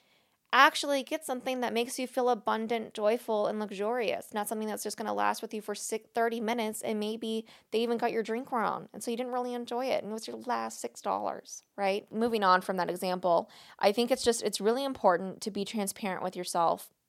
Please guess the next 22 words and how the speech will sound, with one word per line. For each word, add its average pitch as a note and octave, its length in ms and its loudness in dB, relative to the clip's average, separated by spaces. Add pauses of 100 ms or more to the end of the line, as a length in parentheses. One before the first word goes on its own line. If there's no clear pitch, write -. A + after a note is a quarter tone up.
(300)
all F#3+ 240 6
of E3+ 60 0
the E3+ 100 2
time, F3 380 -10 (280)
right? F#3+ 320 6 (600)
And G#3+ 120 4
when G#3+ 120 4
appropriate, A#3 840 2
be B3+ 120 -4
transparent C4 480 -6
with A#3 140 -2
others. - 580 -2 (260)
'Cause B3 120 -4
like A3+ 100 0
I A3 60 0
said A3+ 160 -4
before, C4 280 -2
that's A#3 160 -4
how A#3 100 0
we A3 120 -2
all G#3+ 100 2
grow. A3+ 520 -2